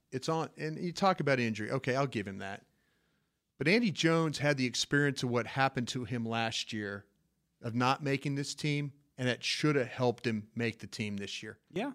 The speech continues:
Speaker 1: They kept him around on the whole entire year on the practice squad.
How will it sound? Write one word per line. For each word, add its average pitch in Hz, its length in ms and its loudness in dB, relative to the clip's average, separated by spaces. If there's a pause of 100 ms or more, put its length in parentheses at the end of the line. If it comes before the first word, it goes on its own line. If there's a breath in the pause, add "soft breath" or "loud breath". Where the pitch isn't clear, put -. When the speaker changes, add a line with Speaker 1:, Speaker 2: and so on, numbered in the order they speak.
(120)
Speaker 1:
They 156 80 6
kept 160 260 6
him 170 140 2
around 160 260 6
on 139 80 2
the 123 80 0
whole 151 260 6
entire 160 360 4
year 139 240 2
on 139 60 0
the 135 80 2
practice 127 440 0
squad. 110 480 -2